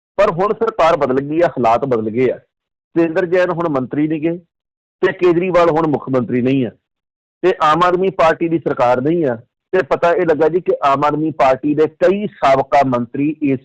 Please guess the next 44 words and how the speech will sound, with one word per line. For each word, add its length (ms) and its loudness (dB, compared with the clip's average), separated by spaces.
ਵੇਲੇ 160 2
ਏਜੰਸੀਆਂ 680 -2
ਦੇ 120 -2
ਨਿਸ਼ਾਨੇ 360 -2
ਦੇ 160 -4
ਉੱਤੇ 320 -2
ਆ। 120 -4
ਇੱਕ-ਇੱਕ 300 -2
ਕਰਕੇ 400 0
ਉਹ 160 0
ਕਹਿੰਦੇ, 260 -2
"ਜੀ, 100 0
ਅਸੀਂ 180 -4
ਸਾਰੇ 180 2
ਚੱਕ 260 -2
ਲੈਣੇ 320 -2
ਆ।" 60 -20
ਦੂਜੀ 260 -2
ਗੱਲ 220 0
ਇਹ 240 2
ਆ 140 0
ਕਿ 120 -6
ਜਦੋਂ 300 -2
ਕੋਈ 240 0
ਦਿੱਲੀ 340 -4
ਦਾ 100 2
ਕੋਈ 180 -4
ਮੰਤਰੀ 360 -2
ਹੋਵੇ 320 -2
ਜਾਂ 280 0
ਕੋਈ 160 -2
ਵਿਧਾਇਕ 420 0
ਹੋਵੇ, 320 -2
ਜੇਕਰ 360 0
ਉਹਨੂੰ 480 0
ਹੱਥ 200 -2
ਪਾਉਣਾ 240 2
ਹੋਵੇ 260 0
ਕਿਸੇ 240 -2
ਏਜੰਸੀ 520 -2
ਨੇ 100 -2
ਜਾਂ 140 2
ਪੁਲਿਸ 280 -4
ਨੇ, 220 -4